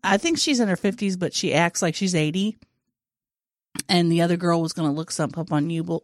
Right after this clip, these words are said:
U-, Google, and Janine, who's the older gal, said, "Just type in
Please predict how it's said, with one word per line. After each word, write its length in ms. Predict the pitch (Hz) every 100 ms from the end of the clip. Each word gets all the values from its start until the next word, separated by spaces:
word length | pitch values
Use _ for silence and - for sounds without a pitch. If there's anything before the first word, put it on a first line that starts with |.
| -
U-, 300 | 185 180 180 _
Google, 520 | 220 247 226 180 156 - - - - _
and 400 | 202 196 190 185 - _ _ _ _ 185
Janine, 520 | 185 196 262 190 190
who's 220 | 185 175
the 100 | 170
older 200 | 170 202
gal, 220 | 175 147
said, 240 | 139 147 131 - - _ _
"Just 340 | - 359 415 -
type 420 | 427 427 427 415 415 392
in 200 | 349